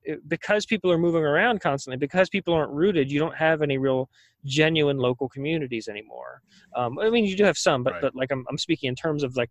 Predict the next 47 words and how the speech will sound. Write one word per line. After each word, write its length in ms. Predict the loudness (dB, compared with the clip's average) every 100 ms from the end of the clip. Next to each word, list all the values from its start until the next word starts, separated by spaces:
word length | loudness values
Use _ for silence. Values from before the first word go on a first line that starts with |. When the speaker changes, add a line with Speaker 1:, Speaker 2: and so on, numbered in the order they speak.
| -6
Speaker 1:
the 60 |
hyperbole. 580 | -4 -4 -2 -4 -2 -4
It's 100 | -4
sort 100 | -4
of 60 | -2
the 100 | 0
ideal, 440 | 0 0 0 0
what, 140 | -4 -2
what's 160 | 0 0
actually 400 | -2 -2 -2 -2
occurring 540 | -4 -4 -4 -4 -8 -16 _ _
sort 240 | -4 0 2
of 80 | 2
in 80 |
an, 80 | 0 -2
in 80 | 0
the 140 | 2
ideal 420 | 2 2 4 4
way, 320 | 6 4 4 0 _ -4
even 180 | 0 2
though 80 |
this 220 | 2 0 -2
is 80 |
mitigated 500 | 2 4 4 4 2
somewhat 320 | 0 -2 -2 -4
by 80 |
people 460 | -4 -4 0 -2 -2 -8
deciding, 400 | 0 2 2 2
"No, 180 | 4 4
I'm 140 | 4
gonna 120 | 2
live 160 | 2 2
here 200 | 0 2
and 80 | 0
I 60 |
don't 120 | -2
care 180 | 0 0
if 80 | 2
I, 100 | 0 -2
I 80 | -4
make 200 | -4 -2
less 300 | 0 0 -2
and 100 | -4
I 20 |
don't 120 | -6 -2
care 220 | 0
if, 100 | 0